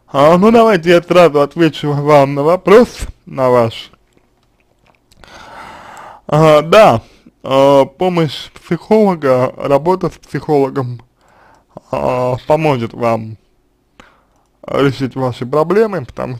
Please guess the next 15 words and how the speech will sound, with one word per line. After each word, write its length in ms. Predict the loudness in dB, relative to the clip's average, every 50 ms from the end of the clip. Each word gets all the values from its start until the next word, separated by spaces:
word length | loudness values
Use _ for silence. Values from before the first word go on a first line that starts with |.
| -18
что 480 | _ -8 -4 -2 0 0 -2 -2 -6 -10 -14 _ _ _ _ _ _ _ _ _ _ _ _ _ _ _ _ -16
нервная 500 | -10 -4 0 0 0 0 0 -2 -2 -2
система 520 | -4 -8 -14 -12 -6 -4 -4 -2 0 2
расшатанная, 960 | 2 2 2 0 -2 -4 0 0 0 0 0 -6 -12 -8 -4 -2 0 0 -2 -2
она, 720 | -6 -4 -2 -2 -2 0 -2 -2 0 2 2 2 0 0 -2 _ _ _ _ _ _ _
м, 1040 | _ -20 -18 -16 -14 -14 -14 -12 -14 -14 -14 -14 -14 -14 -14 -16 -16 -16 -16 -14 -12
ну, 80 | -12 -8
знаете, 580 | -4 -4 -4 -4 -4 _ -8 -6 -4 -4 -6 -8 _ -20 -20 _ _ _ _ _ _ _ -10
если 380 | -6 -2 -2 -2 -2 -2 -4
это 140 | -2 -2 -4
не 120 | -6 -6
болезнь, 720 | 0 2 2 4 4 4 2 2 0 -4 -8 -16 -18 -18 _ _ _ _ _ _ _ _ _ _ _ _ _ _ _ _
то 520 | -2 0 2 2 4 4 2 2 2 0 -4 -8 _ _ _ _ _ _ _ _ _ _ _ _ _ _ _ _ _ _ _ _ _ _ _ _ _ _ _ _ _ -20 _
она, 640 | -6 -6 -4 -2 0 2 2 4 4 4 4 2 2
нервная 420 | 0 -4 -4 -4 -4 -4 -6 -6